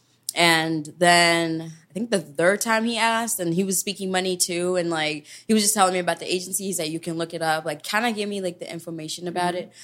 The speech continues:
Speaker 1: So I was like, "You know what? Like, I'm gonna look, go and look into it." And then I looked at, like, a bunch of interviews, like, about the industry. And, um, what is, I watched that one Netflix doc-, documentary, like,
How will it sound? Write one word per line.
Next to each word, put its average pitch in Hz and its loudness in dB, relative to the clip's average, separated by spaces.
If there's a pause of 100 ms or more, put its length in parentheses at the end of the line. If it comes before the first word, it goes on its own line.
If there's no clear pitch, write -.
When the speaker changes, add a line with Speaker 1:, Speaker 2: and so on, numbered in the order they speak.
(220)
Speaker 1:
So - 4
I 220 10
was 226 4
like, 208 2
"You 214 -4
know 208 6
what? 202 6
Like, 180 -2
I'm 175 -4
gonna 170 -2
look, 160 -6 (140)
go 156 -2
and 151 -4
look 147 -6
into 165 -6
it." 170 -6 (800)
And 185 4
then - 6
I 170 2
looked 175 0
at, 175 4
like, - -10
a - -16 (280)
bunch 202 -2
of 185 -4
interviews, 143 -8
like, 147 -12
about 147 -12
the - -14
industry. 143 -12 (340)
And, 190 2
um, 156 -4
what 160 -16
is, 156 -14
I 156 -10
watched 170 -6
that 170 -6
one 151 -8
Netflix 147 -12
doc-, 165 -12
documentary, 160 -8
like, 151 -16